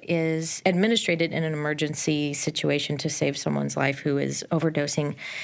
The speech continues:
This is a very expensive drug. In some cases, communities are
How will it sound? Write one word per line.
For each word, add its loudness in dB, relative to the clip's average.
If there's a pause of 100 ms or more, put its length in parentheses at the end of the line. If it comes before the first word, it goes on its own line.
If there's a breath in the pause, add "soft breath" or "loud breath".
(220 loud breath)
This 4
is 2
a 2
very 2
expensive 0
drug. 0
In -2
some 0
cases, 0 (320 loud breath)
communities 2
are 0